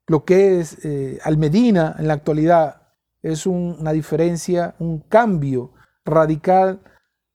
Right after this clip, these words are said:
de los cielos a la tierra. En la sociedad, ¿cómo era la comunidad del profeta Muhammad sallallahu alaihi wasallam antes del Islam? ¿Cómo era la comunidad? Escuchen muy bien,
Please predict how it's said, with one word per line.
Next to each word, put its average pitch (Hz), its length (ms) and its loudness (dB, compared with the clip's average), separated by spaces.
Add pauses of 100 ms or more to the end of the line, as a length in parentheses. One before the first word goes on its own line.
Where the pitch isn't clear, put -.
(140)
de 143 140 0
los 151 160 0
cielos 175 300 0
a - 20 0
la 135 100 -2
tierra. 113 380 -12 (3250)
En 190 120 2
la 202 80 2
sociedad, 254 760 2 (800)
¿cómo 294 320 2
era 294 220 6
la 220 100 4
comunidad 175 760 0 (500)
del 156 160 2
profeta 180 340 0
Muhammad 185 380 0
sallallahu 165 340 2
alaihi 165 120 2
wasallam 190 340 -2
antes 254 560 2
del 156 160 0
Islam? 131 400 -4
¿Cómo 254 280 0
era 247 200 4
la 175 100 2
comunidad? 127 500 -4 (1800)
Escuchen 208 420 0
muy 202 180 4
bien, 180 400 0